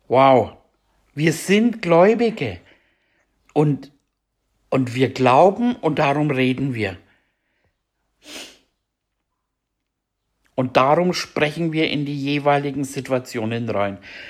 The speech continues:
Und jetzt lesen wir mal die, die nächste Stelle gleich. Ähm,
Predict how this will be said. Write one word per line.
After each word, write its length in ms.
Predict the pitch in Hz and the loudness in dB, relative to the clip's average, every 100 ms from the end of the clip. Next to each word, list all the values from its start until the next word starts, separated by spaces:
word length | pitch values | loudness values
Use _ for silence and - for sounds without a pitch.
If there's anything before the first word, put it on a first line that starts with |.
| - | -8
Und 260 | 131 131 - - - | -2 -2 -4 -18 -12
jetzt 180 | 123 - | -12 -4
lesen 260 | 151 185 202 | 0 2 2
wir 80 | 190 | 2
mal 200 | 175 151 | 2 0
die, 420 | 151 147 127 - - _ _ _ | -2 -2 -4 -8 -20 _ _ _
die 80 | 147 | -4
nächste 720 | 147 135 - - 143 127 120 110 _ _ _ - _ _ _ _ _ _ _ _ _ _ _ - | 0 0 -2 -4 -2 0 -2 -10 _ _ _ -20 _ _ _ _ _ _ _ _ _ _ _ -18
Stelle 460 | - 151 185 226 | -2 0 4 4
gleich. 600 | 226 202 196 202 196 - - | 4 4 4 4 -2 -12 -4
Ähm, 560 | 143 143 143 143 135 | 0 0 0 -4 -8